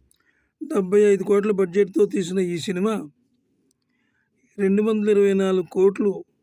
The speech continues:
టాప్ రేంజ్లో వసూలు చేసి బాక్స్ ఆఫీస్ దగ్గర, అంటే బాక్స్ ఆఫీస్‌నే షేక్ చేసి పారేసిందనమాట. ఈ వీడియో పూర్తిగా చూడండి.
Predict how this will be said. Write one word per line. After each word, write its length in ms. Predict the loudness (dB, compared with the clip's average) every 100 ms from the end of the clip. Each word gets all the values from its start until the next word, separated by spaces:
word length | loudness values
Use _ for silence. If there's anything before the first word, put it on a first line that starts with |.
| _ _ _ _ -6
టాప్ 420 | -2 -2 -2 -2
రేంజ్లో 400 | 0 2 2 2
వసూలు 320 | 2 -2 -2
చేసి 360 | 0 -2 -2 -6 -8 _ _ _ -12
బాక్స్ 380 | -6 -4 -4 -4
ఆఫీస్ 540 | -4 -4 -8 -6 -8
దగ్గర, 200 | -6 -4 -4 -6 _ _ _ _ _ _ _ _ _ -10
అంటే 140 | -6
బాక్స్ 440 | -6 -2 -4 -4 -4
ఆఫీస్‌నే 760 | -2 -4 -6 -4 -2 0 -2 -8 _ _ _ _ -12
షేక్ 440 | -12 -4 -4 -2 -4
చేసి 160 | -4
పారేసిందనమాట. 680 | -2 -2 -2 -6 -8 -6 -8 -12 -20 _ _ _ _ _ _ -10
ఈ 140 | -4 -2
వీడియో 340 | -2 0 0
పూర్తిగా 420 | 0 -4 -2 -2
చూడండి. 520 | 0 -2 -2 -4 -4